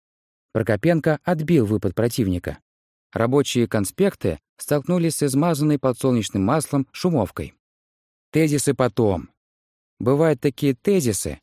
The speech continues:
после которых любой аппетит пропадает. Нам такого не надо.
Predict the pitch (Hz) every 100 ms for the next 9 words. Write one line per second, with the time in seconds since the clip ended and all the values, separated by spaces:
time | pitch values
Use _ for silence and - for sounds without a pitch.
0 | _ 165 160 160 165 170 156 - 151 139
1 | 151 135 131 170 151 - 101 104 92 90
2 | 73 - _ _ _ _ - 220 185 180
3 | 160 147 147 117 90 78